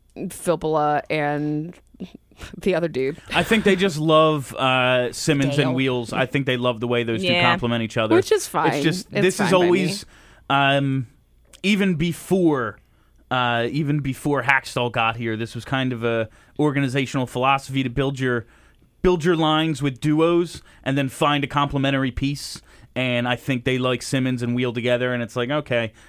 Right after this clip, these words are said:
Speaker 2: we'll try it out with Nolan. All right, nah, don't really like what we're seeing. Throw Filppula in there. It looked good. Uh, it looked good last year. Let's see if it keeps going. And they're just gonna kinda figure that part out.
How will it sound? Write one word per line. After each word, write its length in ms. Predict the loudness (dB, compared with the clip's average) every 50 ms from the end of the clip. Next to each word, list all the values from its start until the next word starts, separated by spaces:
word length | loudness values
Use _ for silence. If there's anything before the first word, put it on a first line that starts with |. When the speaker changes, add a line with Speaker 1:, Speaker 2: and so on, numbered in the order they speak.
| -12 -4
Speaker 2:
we'll 260 | -2 0 2 2 0
try 280 | 0 0 2 2 4 4
it 80 | 4 4
out 200 | 2 2 2 0
with 400 | 0 -2 -2 -4 -8 -12 -8 -2
Nolan. 480 | 0 0 0 0 0 -2 -2 -4 -4 -2
All 120 | -2 0
right, 260 | 0 0 0 -2 -4 _ -10
nah, 420 | -6 -4 -2 0 0 0 0 0
don't 180 | -2 -2 -2 -2
really 180 | 0 0 0 0
like 160 | 0 -2 -2
what 100 | -4 -4
we're 60 | -6 -6
seeing. 340 | -6 -4 -2 -2 -2 -4
Throw 480 | -6 -10 -18 -20 -20 -6 0 0 0 2
Filppula 420 | 2 0 0 0 0 0 -2 -2 -2
in 140 | -2 -4 -4
there. 220 | -4 -2 -4 -4
It 40 | -4
looked 220 | -4 -6 -8 -8 -6
good. 280 | -2 -2 -2 0 0 -2
Uh, 260 | -2 0 -2 -2 -2 -4
it 80 | -4
looked 240 | -4 -6 -6 -4 -4
good 280 | -2 0 0 -2 -2 -6 -12 -20 -14 -6
last 400 | -2 0 0 0 -2 -2 -4 -4
year. 160 | -2 -2 -2
Let's 160 | -2 -4 -4
see 160 | -4 -4 -4 -4
if 100 | -4 -6
it 60 | -6
keeps 240 | -6 -6 -6 -2 0
going. 400 | 2 2 2 2 0 -2 -4 -6 -10 -18 -12 -6
And 480 | -2 -2 0 0 0 0 -2 -2 0 -2
they're 80 | -2
just 220 | -2 -4 -6 -4 -4
gonna 200 | -2 -2 -2 -2
kinda 280 | -2 -2 -2 -2 -2
figure 240 | -2 -2 -2 0 2
that 200 | 2 2 0 2
part 240 | 0 0 0 2 0
out. 220 | 0 -2 -4 -2